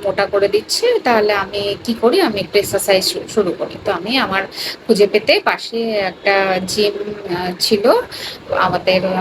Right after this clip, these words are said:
পাড়াতে, সেখানে যাওয়া আসা শুরু করলাম। এবং, উম, আমি এত সুন্দরভাবে এক্সারসাইজ করতে শুরু করলাম যে আমি ওই মোটামুটি তিন মাসে মোটামুটি আমি, আহ,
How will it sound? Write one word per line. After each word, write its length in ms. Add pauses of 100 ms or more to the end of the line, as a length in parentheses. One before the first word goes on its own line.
পাড়াতে, 440
সেখানে 440
যাওয়া 280
আসা 180
শুরু 300
করলাম। 300 (680)
এবং, 500 (100)
উম, 260
আমি 400
এত 540
সুন্দরভাবে 840
এক্সারসাইজ 560
করতে 340
শুরু 260
করলাম 420
যে 140
আমি 280 (500)
ওই 500
মোটামুটি 540
তিন 220
মাসে 340
মোটামুটি 520
আমি, 340 (380)
আহ, 300